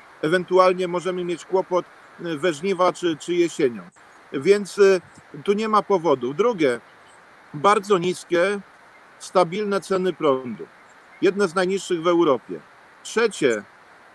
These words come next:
ja już parę lat żyję, już osiwiałem, bardzo niskie ceny paliwa, y, co ma oczywisty wpływ na transport, na, na koszty. Y, pracownikom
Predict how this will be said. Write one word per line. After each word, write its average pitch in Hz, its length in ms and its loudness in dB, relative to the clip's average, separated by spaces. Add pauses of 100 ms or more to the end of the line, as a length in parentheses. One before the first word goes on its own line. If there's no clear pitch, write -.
(960)
ja 165 100 2
już 190 120 2
parę 202 220 2
lat 185 180 2
żyję, 185 280 0
już 180 180 -4
osiwiałem, 170 640 -4 (240)
bardzo 202 360 2
niskie 196 340 -4
ceny 185 320 -4
paliwa, 120 500 -6 (600)
y, 170 180 2
co 208 180 -2
ma 202 140 4
oczywisty 196 600 0
wpływ 185 320 0
na 170 120 -2
transport, 175 600 -4
na, 156 160 -4
na 156 180 -6
koszty. 117 460 -6 (480)
Y, 160 100 -2
pracownikom 202 920 -2